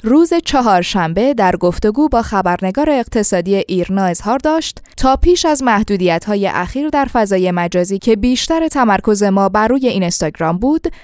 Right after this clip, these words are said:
فعالیت خود را گسترش داده بودیم که این موانع تا حدود زیادی ما را با مشکل مواجه کرد. اما با توسعه نرم افزارهای ایرانی توانسته و می‌توانیم جان دوباره گرفته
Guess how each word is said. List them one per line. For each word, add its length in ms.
فعالیت 840
خود 280
را 180
گسترش 560
داده 240
بودیم 300
که 140
این 220
موانع 440
تا 180
حدود 340
زیادی 560
ما 220
را 200
با 220
مشکل 520
مواجه 460
کرد. 280
اما 340
با 200
توسعه 580
نرم 260
افزارهای 580
ایرانی 580
توانسته 880
و 120
می‌توانیم 640
جان 480
دوباره 440
گرفته 440